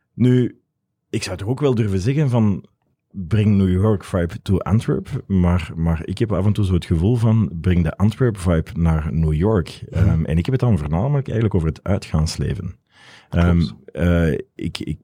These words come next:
Speaker 1: ben het er volledig mee eens dat, dat, dat, ja, de Carnegie Club, ik ben er nog niet geweest, maar ik ken dit stijl van clubs uiteraard, hè, er zijn er verschillende.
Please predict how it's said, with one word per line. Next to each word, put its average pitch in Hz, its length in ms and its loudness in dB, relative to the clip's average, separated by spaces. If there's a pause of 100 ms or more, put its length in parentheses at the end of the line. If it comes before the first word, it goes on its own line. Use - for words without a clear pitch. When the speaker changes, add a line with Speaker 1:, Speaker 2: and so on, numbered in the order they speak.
Speaker 1:
ben 78 360 -4
het 85 100 2
er 80 60 -4
volledig 110 300 2
mee 95 120 2
eens 104 240 2
dat, 87 280 -2
dat, 82 320 -4
dat, 76 260 -8
ja, 78 240 -6
de - 140 -6
Carnegie 82 360 0
Club, - 240 -2
ik - 100 -10
ben 78 80 0
er 80 60 4
nog 80 120 0
niet 87 120 2
geweest, 80 320 0
maar 80 140 2
ik 78 80 -2
ken 76 220 0
dit 78 120 -2
stijl 76 260 -2
van 71 180 -6
clubs - 280 -8
uiteraard, 71 480 -6
hè, 82 60 -4
er 82 60 -2
zijn 73 200 -4
er 78 60 0
verschillende. 87 560 0